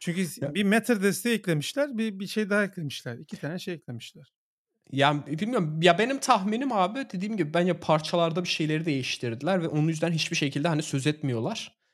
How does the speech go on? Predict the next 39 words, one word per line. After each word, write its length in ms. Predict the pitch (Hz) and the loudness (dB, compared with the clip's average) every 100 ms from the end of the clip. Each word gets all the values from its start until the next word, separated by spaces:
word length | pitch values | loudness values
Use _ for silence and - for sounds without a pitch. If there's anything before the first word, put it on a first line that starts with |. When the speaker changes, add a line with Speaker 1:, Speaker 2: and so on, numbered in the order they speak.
| _ | _
Speaker 2:
Yani 180 | 120 127 | -2 2
orada 180 | 143 156 | 4 4
muhtemelen 600 | 170 160 196 202 180 185 | 2 2 2 4 4 2
bir 60 | 180 | 2
Speaker 1:
Yeni, 200 | 160 233 156 | 4 6 6
Speaker 2:
hatalı 120 | 175 | 6
Speaker 1:
yeni 180 | 262 226 | 4 4
Speaker 2:
üretim 0 | |
Speaker 1:
duyurulmuş 440 | 254 262 269 - | 4 4 2 0
gibi 280 | 254 233 180 | 0 0 2
basın 280 | 175 196 180 | 0 2 0
bülteni 340 | 160 170 165 | 0 0 0
de 40 | |
öyle. 180 | 175 151 | 0 0
"Size 200 | 131 151 185 | -4 0 4
Speaker 2:
Aynen. 300 | 220 147 151 | 6 6 4
Speaker 1:
HomePod'u 240 | 202 196 180 _ | 0 -4 -8 _
sunuyoruz." 560 | - - 202 196 170 139 | -12 -2 0 2 0 -2
falan 300 | 175 180 185 | -2 0 0
gibi 220 | 160 160 | -4 -4
böyle 260 | 160 165 156 | -2 0 4
bir 160 | 139 | 4
Speaker 2:
Aynen. 140 | 143 127 - _ _ _ _ _ _ - | 4 -4 -10 _ _ _ _ _ _ 4
Bence 260 | 160 180 175 | 6 6 4
Speaker 1:
Niye 60 | 165 | 4
yani? 240 | 165 185 | 2 2
Speaker 2:
kesinlikle 260 | 196 196 190 | 2 2 4
çok 280 | 196 185 | 2 0
sıkıntılı 500 | - - 160 160 180 | -2 -2 0 2 0
bir 80 | 180 | 2
ürün. 200 | 135 127 | 0 2
Ben 160 | 143 147 | 2 2
bilmiyorum, 200 | 165 147 | 0 -2
çok 240 | - 151 | -4 -6
denk 220 | 151 156 156 | -2 -2 2
gelmedim 440 | 170 170 123 131 | 2 2 -2 -2
ama 220 | 175 165 | -2 0
haklarını 480 | 151 - 127 135 147 | -2 -2 -4 0 0
yemeyeyim. 420 | 135 147 156 220 | 2 2 0 -4